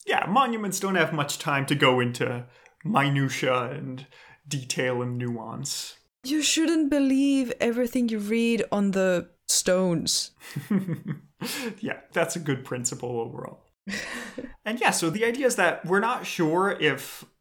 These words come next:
Speaker 1: the Achaemenid Empire starts now with Darius or if it started with Cyrus. We're not sure if Cyrus never mentioned Achaemenes just 'cause Achaemenes wasn't very important at the time and Tiestes was the
Speaker 2: Mm-hmm.
Speaker 1: first big king of Persia,
Speaker 2: I see.
Speaker 1: or if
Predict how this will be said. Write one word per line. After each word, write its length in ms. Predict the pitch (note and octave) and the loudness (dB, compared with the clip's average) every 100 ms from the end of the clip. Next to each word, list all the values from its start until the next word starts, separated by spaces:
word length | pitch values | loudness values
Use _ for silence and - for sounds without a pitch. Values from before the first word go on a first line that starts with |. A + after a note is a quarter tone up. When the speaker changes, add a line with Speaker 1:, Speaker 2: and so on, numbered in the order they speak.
| - | -8
Speaker 1:
the 200 | C#3+ D3 | 0 0
Achaemenid 360 | D3 D#3 C#3 C#3 | 2 0 2 2
Empire 320 | C#3 C#3 C3+ | 4 2 2
starts 420 | - B2 B2 - | 0 -2 -2 -6
now 400 | C3+ C3+ B2+ C3+ | 0 2 4 2
with 220 | B2+ B2+ | 0 -4
Darius 800 | - A#2+ B2 D#3+ A3+ C4 - - | -4 2 4 4 2 -2 -4 -4
or 160 | - D3 | 2 4
if 120 | C3+ | 4
it 100 | C#3 | -4
started 420 | - C#3 B2+ B2 | 0 2 2 -2
with 140 | C3 B2+ | -8 -6
Cyrus. 640 | - - - - - - - | -6 -6 -10 -10 -8 -8 -4
We're 80 | D3+ | 0
not 160 | D#3 | 0
sure 140 | D#3 D3 | 2 -2
if 120 | - | -2
Cyrus 520 | - D#3 C#3 C#3 - | 0 2 2 0 -4
never 200 | D3 C#3 | -4 -2
mentioned 600 | B2+ B2+ D3+ - F3+ F3+ | 2 2 2 -2 -4 -2
Achaemenes 760 | F#3 D#3+ E3+ E3 E3+ E3 D#3+ D#3 | -6 -6 -6 -4 -4 -4 -6 -4
just 240 | B2+ - | -4 -4
'cause 380 | C3+ - B2+ - _ - | -6 -6 -8 -12 _ -20
Achaemenes 440 | - C#3 B2+ B2 | -8 -4 -4 -4
wasn't 260 | C3 C3 A#2+ | -6 -6 -6
very 180 | A#2+ A#2+ | -6 -6
important 520 | - - D3 D#3+ F3 | -8 -4 -4 -2 -4
at 140 | E3+ | -4
the 80 | F3 | -4
time 320 | E3 D#3+ D3+ | -2 -2 0
and 100 | B2+ | -4
Tiestes 580 | A#2+ - D3 - D#3 D3 | -4 -4 -4 -6 -10 -10
was 140 | C3+ - | -12 -14
the 80 | |
Speaker 2:
Mm-hmm. 100 | - | -2
Speaker 1:
first 380 | F#3 F3+ E3+ F3 G3+ - _ - | 0 2 0 -2 -8 -18 _ 0
big 300 | D3 D3 - | 0 0 -4
king 260 | - A#2+ B2 | -12 -10 -10
of 100 | B2 | -8
Persia, 460 | - D#3 E3+ C#4+ - _ - | -4 -2 0 -2 -6 _ -8
Speaker 2:
I 100 | E3+ | -4
see. 180 | E3 G3 | 2 4
Speaker 1:
or 440 | G3 C3+ D#3 D#3 | 6 6 4 2
if 440 | D3 C3 - - | 0 0 -4 -14